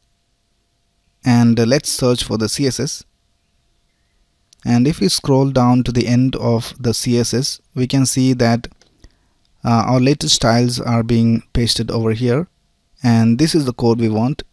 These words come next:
section container I M G. So let's add a height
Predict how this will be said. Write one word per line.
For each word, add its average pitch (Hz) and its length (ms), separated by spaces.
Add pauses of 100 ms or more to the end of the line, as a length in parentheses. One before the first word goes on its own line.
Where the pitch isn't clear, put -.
section 131 640
container 113 600 (160)
I 117 140
M 117 140
G. 117 260 (920)
So - 200
let's 147 380
add 135 320
a 127 160
height 123 420